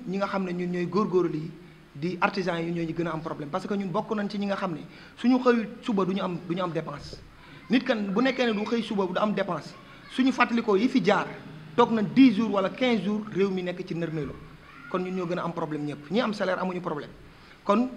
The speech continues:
ñu ngi encouragé loolu, di woo élite politique bi ñëpp ñu am xam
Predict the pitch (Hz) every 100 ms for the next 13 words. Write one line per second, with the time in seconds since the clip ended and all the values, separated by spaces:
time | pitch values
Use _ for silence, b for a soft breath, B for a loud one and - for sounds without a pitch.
0 | - 170 190 190 233 233 208 190 180 165
1 | 160 185 196 202 202 240 247 - 214 214
2 | 156 151 240 - - - - - - -
3 | 180 190 185 - 226 208